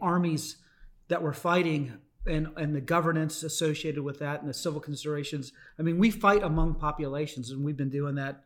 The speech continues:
uh, probably since history. So I think it was a, an important add.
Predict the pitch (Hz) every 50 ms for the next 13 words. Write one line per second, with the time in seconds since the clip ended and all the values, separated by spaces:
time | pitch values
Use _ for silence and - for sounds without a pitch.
0 | - - - 123 - - 151 143 131 143 135 - - 127 123 - 135 127 - -
1 | 127 120 117 117 - 127 127 123 123 - - - - _ - 151 156 170 160 151
2 | 135 135 143 123 - - 151 151 143 123 - - 160 147 139 127 - - 127 123
3 | 123 123 123